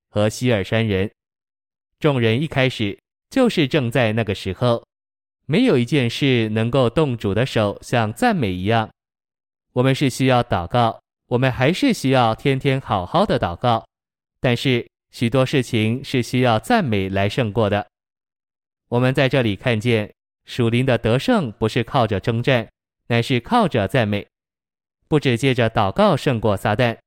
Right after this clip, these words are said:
并且借着赞美胜过撒旦。在带下二十章，那一边有军队，这一边有唱诗。这些人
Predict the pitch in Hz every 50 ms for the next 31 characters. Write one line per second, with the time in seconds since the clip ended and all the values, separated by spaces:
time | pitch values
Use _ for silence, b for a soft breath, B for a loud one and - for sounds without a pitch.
0 | _ _ _ _ _ _ _ - 147 135 131 - 135 127 113 107 104 - - 135
1 | 123 110 107 104 - - 240 233 196 147 127 110 98 98 98 - - 127 110 101
2 | 117 104 95 - - 110 107 110 123 113 110 _ _ _ _ _ _ _ _ _
3 | _ _ _ _ _ _ _ _ - - 139 123 120 - 139 123 117 - 139 120
4 | 113 123 120 113 - 101 - 123 117 113 117 143 - _ _ _ _ - 151 143
5 | 135 135 131 120 - 127 123 123 117 98 87 - - 117 110 117 123 131 120 113
6 | - _ _ _ _ _ _ _ _ - - 262 240 180 156 - 143 139 135 135
7 | 143 113 98 90 87 - - 131 101 95 - - 135 131 - - _ _ _ _
8 | _ _ _ _ _ _ _ _ _ _ _ _ - - 143 - - 143 135 127
9 | 113 107 107 117